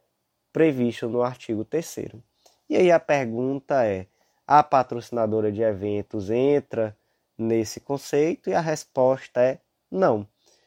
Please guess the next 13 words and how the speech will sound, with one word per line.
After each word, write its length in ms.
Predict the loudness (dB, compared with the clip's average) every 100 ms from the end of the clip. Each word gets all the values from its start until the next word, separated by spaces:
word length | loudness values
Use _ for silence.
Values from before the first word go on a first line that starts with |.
| _ _
Sendo 500 | -10 0 2 2 0
o 20 |
terceiro 640 | -2 -4 -4 -2 0 0
mero 300 | 0 2 2
patrocinador 720 | 2 0 0 -4 -6 -6 -4 -2
do 140 | 0
evento, 580 | 0 0 0 0 -2 -8
que 140 | -8
não 180 | -4 -2
participou 640 | 0 0 -2 -10 -8 -4 -4
de 80 |
sua 140 | -4 -6
organização 840 | -4 -4 0 -2 -2 -6 -4 -6